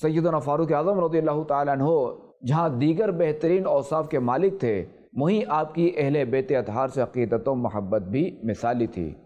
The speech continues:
ایک بار مسلمانوں کے چوتھے خلیفہ حضرت علی المرتضیٰ شیر خدا رضی اللہ تعالیٰ عنہ ایک ایسی مجلس میں تشریف لائے جہاں فاروق اعظم رضی اللہ تعالیٰ عنہ جلوہ فرما تھے۔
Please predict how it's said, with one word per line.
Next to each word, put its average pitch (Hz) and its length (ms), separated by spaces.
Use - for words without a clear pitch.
ایک 185 220
بار 185 140
مسلمانوں 156 540
کے 170 140
چوتھے 156 280
خلیفہ 156 320
حضرت 143 260
علی 160 240
المرتضیٰ 135 640
شیر 180 320
خدا 123 340
رضی 180 260
اللہ 156 320
تعالیٰ 131 300
عنہ 123 120
ایک 156 380
ایسی 135 280
مجلس 156 380
میں 147 100
تشریف 156 340
لائے 110 280
جہاں 147 220
فاروق 165 400
اعظم 165 360
رضی 156 120
اللہ 147 300
تعالیٰ 135 260
عنہ 165 140
جلوہ 131 300
فرما 135 320
تھے۔ 95 260